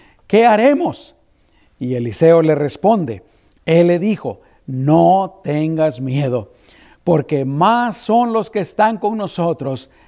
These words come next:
que los que están con ellos'". Yo quiero decirte, me digo a mí primero, pero también te lo digo a ti, en el nombre del Señor, eh, de parte de Dios,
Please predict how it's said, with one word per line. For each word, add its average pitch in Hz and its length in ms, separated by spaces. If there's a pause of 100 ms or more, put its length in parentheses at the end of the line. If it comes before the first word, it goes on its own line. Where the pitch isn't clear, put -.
que 135 140
los 117 200
que 131 80
están 120 440
con 135 220
ellos'". 104 460 (600)
Yo 151 80
quiero 156 260
decirte, 123 640 (480)
me 123 160
digo 170 280
a 160 60
mí 175 180
primero, 123 580 (340)
pero 120 200
también 131 420
te 160 120
lo 143 120
digo 151 240
a 143 100
ti, 120 280
en 123 120
el 120 160
nombre 160 320
del 156 180
Señor, 110 520 (420)
eh, 127 160
de 123 160
parte 180 480
de 165 140
Dios, 117 440